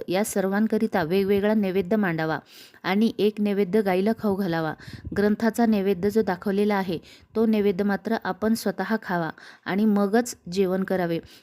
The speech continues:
फक्त एवढंच तुम्ही लक्षात ठेवायचं आहे की सांगतेच्या दिवशी म्हणजे आठव्या दिवशी सकाळी साडे दहाच्या आत आपलं वाचन पूर्ण झालेलं असायला पाहिजे, मगच तुमचं सगळं काही पूर्ण होईल. पारायण करत असताना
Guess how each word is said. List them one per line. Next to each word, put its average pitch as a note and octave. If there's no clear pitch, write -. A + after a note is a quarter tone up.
फक्त -
एवढंच A3+
तुम्ही A3+
लक्षात G#3
ठेवायचं G#3
आहे G3+
की G#3+
सांगतेच्या G3+
दिवशी G#3+
म्हणजे F3+
आठव्या G#3+
दिवशी G#3
सकाळी A3+
साडे G#3
दहाच्या A3
आत G3+
आपलं G3+
वाचन G#3
पूर्ण G3+
झालेलं F#3+
असायला F3
पाहिजे, E3
मगच G3+
तुमचं G3+
सगळं F#3
काही F#3
पूर्ण F#3+
होईल. E3+
पारायण G#3
करत A#3
असताना A3